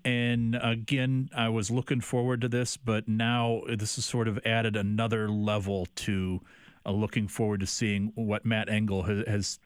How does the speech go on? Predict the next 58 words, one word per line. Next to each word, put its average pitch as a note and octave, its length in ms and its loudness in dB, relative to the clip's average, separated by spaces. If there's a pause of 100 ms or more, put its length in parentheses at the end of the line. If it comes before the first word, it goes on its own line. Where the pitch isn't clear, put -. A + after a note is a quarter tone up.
put - 160 0
together, G#2+ 340 0
'cause G2 220 -2
this B2+ 140 0
sounds A#2 380 0
like, G#2 200 0 (480)
uh, G2+ 320 0
a A#2 80 0
really, A2+ 520 0 (320)
really A#2+ 380 2
in-depth A2+ 640 0
piece G#2+ 320 -2
that's G2 120 -6
gonna G#2 140 -2
be G2 80 0
coming G2+ 260 0
up G2+ 140 -2
on G2 140 2
the F#2+ 80 0
B G2+ 160 0
T A2 200 -2
N G2 120 0
tonight. G2 280 0
So G2 220 -2 (320)
as C3 160 0
somebody G#3+ 320 2
who F#3 140 2
has D#3+ 180 0
seen G3+ 300 0
it, G3 120 -2 (200)
appreciate D#3+ 640 0
you D#3+ 60 0
giving D3+ 260 0
it D3 40 0
a C#3 40 2
little C#3+ 200 2
bit C3 120 0
of B2 80 -2
a A#2+ 60 0
preview. C#3 600 0
And G#2 160 0 (380)
again, B2 640 0
uh, G#2 260 0 (540)
if A#2 160 -8
people B2+ 200 -2
wanna B2+ 160 0
get A#2+ 140 0
their A2 120 2
hands A#2 300 2
on A#2 120 2
a G#2+ 40 0
copy A#2+ 380 0
of G#2+ 60 0
the G#2 80 2
book, G#2+ 320 -2
maybe A2 240 2
they G#2+ 120 2
can G#2+ 320 -2